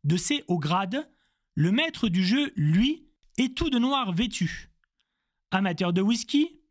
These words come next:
clin d'œil sûrement à l'Écosse du rite écossais, ancien et accepté, sa tenue noire fait penser à celle du chevalier Kadosh, trentième degré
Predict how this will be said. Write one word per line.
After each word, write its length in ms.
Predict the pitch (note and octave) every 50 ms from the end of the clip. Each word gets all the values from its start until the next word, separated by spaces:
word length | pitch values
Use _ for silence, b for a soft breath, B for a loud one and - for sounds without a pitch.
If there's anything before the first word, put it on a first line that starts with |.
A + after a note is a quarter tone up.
| _ -
clin 180 | - F#3+ F#3
d'œil 240 | F3 E3+ A3+ A3 G#3
sûrement 480 | - - F#3 E3+ F#3 G3+ G#3 G3+ G3 B B B B B B -
à 100 | - D3+
l'Écosse 480 | E3+ F#3 G3 - A3 G#3+ G#3 G3 - -
du 100 | B2+ C3+
rite 260 | E3 F#3 F3 - - - - -
écossais, 640 | A3+ A3+ G#3 - B3 A#3 - - D4 D4 D4 - _ _
ancien 340 | - F#3 F3+ - G3+ G3 F#3+
et 100 | F#3+ F#3
accepté, 540 | F#3 F3+ - G#3+ G#3+ G#3 - D4 D#4+ E4 _ _ _ _ _ _ _ _ _ _ _ _ _ _ _ _ _ _ _
sa 160 | - F#3+ F#3+
tenue 300 | G3 D4+ D#4+ C#4+ A3 G3
noire 540 | F3+ F#3+ G3 G#3 G#3 G#3 A3 A#3 A#3 - -
fait 80 | - F3+
penser 440 | F3 G#3+ A3+ G#3+ - - D#4 C#4+ -
à 120 | - F3 F3+
celle 340 | - - B3 A#3+ B3 A3+
du 100 | E3 D#3+
chevalier 560 | E3 - - - C4+ A3+ G3+ G#3 G#3+ A#3+ B3 A3
Kadosh, 580 | - A3+ G3+ E3+ E3+ C3+ B2+ - - - - _ _ _ _ _ _ -
trentième 640 | - - D4+ D4 C4 - - D4 A3+ F#3+ F3 E3
degré 640 | D3+ D3 G#3 A#3+ G3+ E3+ F3 G3+ A3 B3 D#4 -